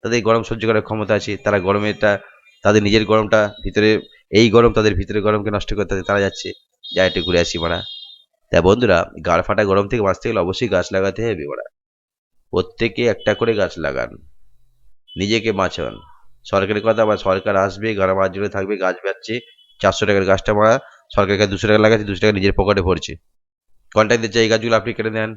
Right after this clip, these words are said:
কত টাকা দেবেন?" চার লাখ টাকা হলে বা দু লাখ টাকা বা আমলারা খাচ্ছে, পোঙা মেরা দু লাখ টাকা সরকারের খাতে জমা পাচ্ছে। এইভাবে তারা কিন্তু দেশের গান মারছে, তাদের কিছু, তাদের টাকার দরকার।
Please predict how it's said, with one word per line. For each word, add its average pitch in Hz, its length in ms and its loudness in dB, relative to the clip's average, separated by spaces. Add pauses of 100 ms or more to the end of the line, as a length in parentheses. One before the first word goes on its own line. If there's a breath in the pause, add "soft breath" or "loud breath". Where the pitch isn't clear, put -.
কত 92 180 -4
টাকা 92 160 0
দেবেন?" 76 280 -4 (280)
চার 95 120 0
লাখ 101 160 -2
টাকা 110 180 0
হলে 113 180 -2
বা 113 140 0
দু 104 120 -4
লাখ 107 200 0
টাকা 107 140 -2
বা 110 200 0 (680 soft breath)
আমলারা 107 340 4
খাচ্ছে, 131 380 -2
পোঙা 127 200 0
মেরা 131 160 4
দু 104 100 -4
লাখ 101 160 -2
টাকা 110 120 -2
সরকারের 92 300 -4
খাতে 90 180 -2
জমা 78 180 -2
পাচ্ছে। - 440 -10
এইভাবে 104 240 0
তারা 110 200 0
কিন্তু 117 260 -14
দেশের 101 240 -8
গান 87 140 -6
মারছে, 82 240 -8
তাদের 101 180 -4
কিছু, - 200 -14
তাদের 98 200 -4
টাকার 107 320 0
দরকার। 80 300 -8